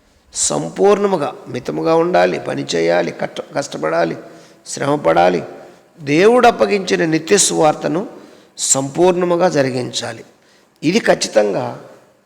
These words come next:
దేవుడు మనకేది అప్పగించాడో అది చేస్తే బాగుంటుంది. కానీ నీ ఐడియాలజీకి వచ్చింది చేసావనుకో, నీకు నచ్చింది చేసావనుకో,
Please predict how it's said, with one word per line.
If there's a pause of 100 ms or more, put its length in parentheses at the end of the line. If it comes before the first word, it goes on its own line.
దేవుడు
మనకేది
అప్పగించాడో (720)
అది (200)
చేస్తే (360)
బాగుంటుంది.
కానీ (680)
నీ (840)
ఐడియాలజీకి
వచ్చింది
చేసావనుకో, (1400)
నీకు
నచ్చింది
చేసావనుకో,